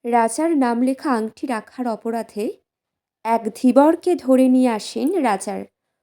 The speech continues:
শাল্যক এবং রক্ষীরা ধীবর বলে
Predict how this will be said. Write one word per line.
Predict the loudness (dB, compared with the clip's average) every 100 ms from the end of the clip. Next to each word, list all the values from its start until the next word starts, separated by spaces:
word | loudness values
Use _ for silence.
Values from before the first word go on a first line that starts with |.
| _ _ _
শাল্যক | -8 -6 -6 -10 -14 _ _ _ _ _
এবং | -6 -2 0 2
রক্ষীরা | 0 -4 -6 -2 -2 -4 -8 _ _ _ _ _ _ _ _ _ _ _ _ _ -2
ধীবর | 2 4 4 2
বলে | 0 0 -2 -6